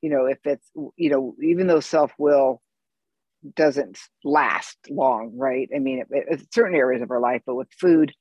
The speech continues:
but it's like whatever I could grab. And then if I make a bazillion phone calls, if I'm have a, one of my AirPods with a meeting and the rest doing something else, I have to be indoctrinated into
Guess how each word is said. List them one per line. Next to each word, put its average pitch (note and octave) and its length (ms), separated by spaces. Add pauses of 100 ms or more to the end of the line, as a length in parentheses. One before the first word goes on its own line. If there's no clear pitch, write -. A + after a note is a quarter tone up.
(480)
but D#3+ 140
it's - 200
like D3 260
whatever E3+ 420
I E3 180
could D#3 260
grab. C#3+ 600 (120)
And C#3+ 240
then C#3+ 280
if C3 180
I C#3 240
make C3+ 240 (180)
a C3 60
bazillion D3+ 680
phone D3+ 240
calls, A2 480 (320)
if C#3+ 160
I'm E3+ 260
have D#3+ 300
a, D3 100 (160)
one D#3+ 240
of E3 60
my D3+ 200
AirPods D3 720
with C3+ 160
a C3 60
meeting F#3 580 (380)
and C3 260
the C3 60
rest D3+ 400
doing D3 320
something D3+ 420
else, C3+ 320 (400)
I D#3 160
have E3+ 260
to C#3+ 80
be D3 160
indoctrinated C3+ 920
into C3 640